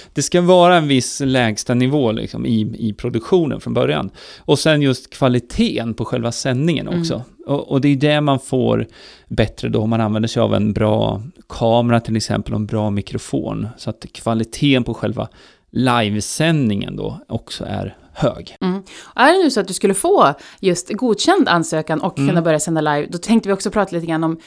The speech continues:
Speaker 2: att det är viktigt också att anpassa sändningen efter plattformen som du är på.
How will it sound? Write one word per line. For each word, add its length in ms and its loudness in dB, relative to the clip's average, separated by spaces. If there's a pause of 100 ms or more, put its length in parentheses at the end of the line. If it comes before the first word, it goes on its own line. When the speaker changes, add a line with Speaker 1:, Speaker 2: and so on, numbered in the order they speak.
(140)
Speaker 2:
att 160 -6
det 80 0
är 80 2
viktigt 420 -2
också 220 -6
att 140 -8
anpassa 720 0
sändningen 500 -4 (100)
efter 560 -4
plattformen 680 -6
som 160 -8
du 80 -4
är 340 2
på. 280 -6